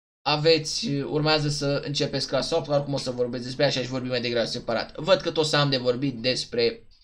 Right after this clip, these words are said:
da, ce am avut până acum, a șasea și a șaptea. Deci, cum am spus în episoadele anterioare, eu am terminat clasa a cincea și m-am mutat la țară.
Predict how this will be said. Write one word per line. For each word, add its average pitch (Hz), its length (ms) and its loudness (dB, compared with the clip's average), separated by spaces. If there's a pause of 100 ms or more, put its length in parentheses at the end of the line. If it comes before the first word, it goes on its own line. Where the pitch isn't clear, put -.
(160)
da, - 220 -12 (160)
ce - 120 -10
am 117 320 -8
avut 113 260 -6
până 113 160 -4
acum, 143 340 -8 (280)
a - 80 -10
șasea 123 300 -4
și 117 100 -4
a - 20 -4
șaptea. - 440 -6 (580)
Deci, - 180 4
cum 285 120 4
am 285 100 10
spus 233 220 2
în 226 60 4
episoadele 208 460 2
anterioare, 208 540 6
eu 233 560 6
am 202 320 4
terminat 180 640 2
clasa 165 300 4
a 135 60 4
cincea 185 300 4
și 170 140 0
m-am 156 160 2
mutat 147 240 4
la 147 100 6
țară. - 380 -4